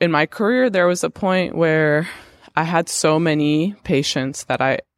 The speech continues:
honestly was scared of, whether they be, like, the older lady who could easily hurt me just from being too heavy when I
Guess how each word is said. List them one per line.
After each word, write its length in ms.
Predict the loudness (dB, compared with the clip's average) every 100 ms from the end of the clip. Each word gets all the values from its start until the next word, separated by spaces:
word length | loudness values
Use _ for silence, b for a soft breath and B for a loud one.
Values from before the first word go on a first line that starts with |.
| _
honestly 460 | 0 0 -2 -4 -4
was 140 | -4
scared 340 | -4 0 0 2
of, 360 | 0 -2 -16 _ _ _
whether 320 | -4 0 2
they 160 | 2 0
be, 580 | 0 0 2 2 0 -4 b _
like, 320 | -2 -2 -4 _ _
the 300 | -2 -2 -4 -4
older 380 | 0 2 2 2
lady 600 | 2 2 2 0 0 -2 -4
who 300 | -4 -2 -2 -4
could 440 | -2 -2 -2 -6 -6
easily 480 | -2 -2 0 -2 -2
hurt 320 | 0 -2 -2
me 400 | -2 0 2 0
just 320 | 0 -4 -4
from 520 | -4 0 2 2 -2
being 400 | 0 2 2 2
too 180 | -2 -4
heavy 300 | 0 0 2
when 200 | 0 0
I 360 | -2 0 0